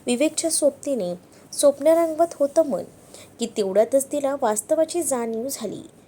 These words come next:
"छे छे, कसं शक्य आहे? काही दिवसांची बाहुली आहोत आपण इथे, मग कायमच निघून जायचंय आपल्याला. आपली लायकी तरी आहे का अशी स्वप्न बघायची? ऊस गोड लागला म्हणून कोणी मुळासकट खात नाही."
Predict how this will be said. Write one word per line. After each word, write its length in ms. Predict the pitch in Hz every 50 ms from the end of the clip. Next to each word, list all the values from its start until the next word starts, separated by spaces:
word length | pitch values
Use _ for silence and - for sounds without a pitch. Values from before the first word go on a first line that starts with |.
| _ - -
"छे 200 | - - 185 175
छे, 280 | 175 - - 185 175 - - - - - - - - - -
कसं 200 | 208 202 - 269
शक्य 380 | 262 - 302 294 - - - 277
आहे? 360 | 277 262 247 226 190 180 208
काही 400 | 208 - 208 185 180 180 226 254
दिवसांची 560 | 247 294 285 277 - 311 302 285 - - 330
बाहुली 340 | 302 294 277 269 277 302 311
आहोत 320 | 330 302 277 294 330 330
आपण 240 | 302 240 - 185 180
इथे, 280 | 175 - - - - - - - - - - - - - - - -
मग 120 | 196 196 196 202 -
कायमच 580 | - 175 175 180 185 202 220 220 220 214 - - - - -
निघून 380 | 233 233 208 - 233 277 311
जायचंय 360 | 320 339 339 330 330 - 349 302
आपल्याला. 380 | 226 - - - - - - - - - - - - - - - - - -
आपली 360 | 185 180 - 190 190 196 196
लायकी 300 | 202 185 180 175 - 202 202 -
तरी 140 | 214 233 - -
आहे 220 | 233 214 220 277
का 160 | 277 - 262
अशी 280 | - - 202 - 277 277
स्वप्न 360 | - - 294 294 - - 330
बघायची? 600 | 294 262 202 - 196 185 214 214 - - 180 180 190 - - - - - - - - _ -
ऊस 240 | 208 220 214 214 -
गोड 180 | - 208 202 208
लागला 560 | 208 214 208 196 180 190 208 208 208 202 226
म्हणून 340 | 240 247 240 240 247 254 269
कोणी 240 | 262 - 277 277 302
मुळासकट 640 | 294 269 240 233 240 277 277 - 311 302 320 320 - - -
खात 120 | 294 320 320 330
नाही." 400 | 330 302 262 220 196 196 196